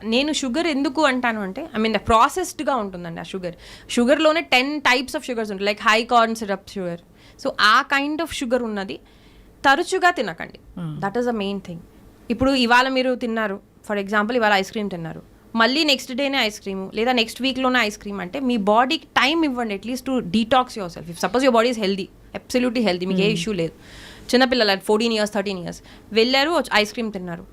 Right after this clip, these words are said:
Speaker 1: it will affect.
Speaker 2: Hmm.
Speaker 1: కానీ ఏమవుతుందండి అక్కడ, దాని యొక్క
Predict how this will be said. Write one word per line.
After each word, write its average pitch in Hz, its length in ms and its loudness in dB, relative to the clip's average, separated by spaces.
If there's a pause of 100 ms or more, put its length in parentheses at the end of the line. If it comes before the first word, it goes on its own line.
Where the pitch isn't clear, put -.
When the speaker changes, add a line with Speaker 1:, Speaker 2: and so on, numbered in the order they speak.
(320)
Speaker 1:
it 247 80 2
will 294 200 4
affect. - 240 -8 (120)
Speaker 2:
Hmm. 175 100 -6 (360)
Speaker 1:
కానీ 330 300 2 (220)
ఏమవుతుందండి 285 560 0
అక్కడ, 254 300 -4 (420)
దాని 247 480 2
యొక్క 262 380 -2